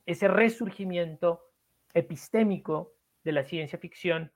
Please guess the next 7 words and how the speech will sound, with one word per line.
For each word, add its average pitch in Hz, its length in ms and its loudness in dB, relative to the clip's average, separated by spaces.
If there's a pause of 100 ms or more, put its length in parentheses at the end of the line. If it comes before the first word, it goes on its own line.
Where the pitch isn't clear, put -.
como 151 220 -4
forma 165 320 0
de 175 80 2
ver 175 160 4
la 185 80 -2
vida, 254 320 -2 (920)
y 160 1200 -6